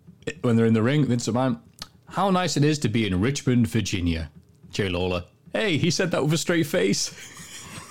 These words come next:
<laughs> Vince brings up this place as being historically relevant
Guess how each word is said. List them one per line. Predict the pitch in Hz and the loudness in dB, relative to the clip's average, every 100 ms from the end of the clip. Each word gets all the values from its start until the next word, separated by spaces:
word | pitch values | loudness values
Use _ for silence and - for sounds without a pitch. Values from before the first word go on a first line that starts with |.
| - - - - - | -20 -20 -20 -20 -6
<laughs> | - - _ - - _ - - - - 339 - - _ - - 247 - 392 | -4 -4 _ -20 -20 _ -20 -20 -6 -2 0 -2 -14 _ -14 -8 -6 -4 0
Vince | 175 190 | 2 2
brings | 196 196 175 | 4 4 2
up | 175 | 0
this | 160 | 0
place | 151 170 - | 2 0 0
as | 113 | 0
being | 131 117 | 0 0
historically | - - - 147 160 143 | -2 -2 2 2 2 2
relevant | 123 127 110 123 | 2 2 2 0